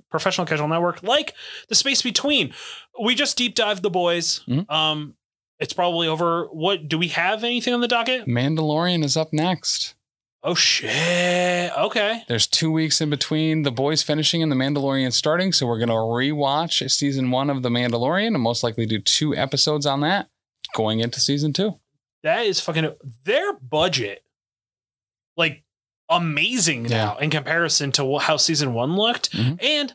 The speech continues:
Speaker 1: Sasha Banks is in it. Uh, she's a professional wrestler.
Speaker 2: Oh.
Speaker 1: She plays the, like, Sithy looking, like, chick that doesn't look like a Sith, but she's wearing, like, a cloak with a hood over top of
Speaker 2: Oh,
Speaker 1: it
Speaker 2: sweet.
Speaker 1: for, like, half a second. Um, so the wrestling world, like, fucking lost their shit.
Speaker 2: Hell yeah.
Speaker 1: It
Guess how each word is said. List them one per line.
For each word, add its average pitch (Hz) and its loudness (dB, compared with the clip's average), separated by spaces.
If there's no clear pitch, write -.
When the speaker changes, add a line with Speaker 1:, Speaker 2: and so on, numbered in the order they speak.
Speaker 1:
Sasha 262 2
Banks 269 2
is 120 0
in 110 -4
it. 98 -10
Uh, 151 2
she's 180 0
a 160 0
professional 185 -4
wrestler. 143 -2
Speaker 2:
Oh. 269 2
Speaker 1:
She 208 -2
plays 190 -2
the, 156 0
like, 143 -4
Sithy 208 0
looking, 196 0
like, 143 0
chick 180 -2
that 147 0
doesn't 156 0
look 151 0
like 156 2
a 143 0
Sith, 165 0
but 135 -2
she's 131 0
wearing, 139 0
like, 131 0
a 120 0
cloak 143 -2
with 135 0
a 113 0
hood 147 0
over 170 0
top 170 -2
of 285 4
Speaker 2:
Oh, 120 -4
Speaker 1:
it 110 -12
Speaker 2:
sweet. 247 0
Speaker 1:
for, 160 0
like, 147 0
half 160 0
a 175 0
second. 202 0
Um, 151 0
so 175 2
the 160 2
wrestling 156 0
world, 123 0
like, 123 0
fucking 131 0
lost 120 2
their 110 -2
shit. 208 -2
Speaker 2:
Hell 269 0
yeah. 311 0
Speaker 1:
It - -6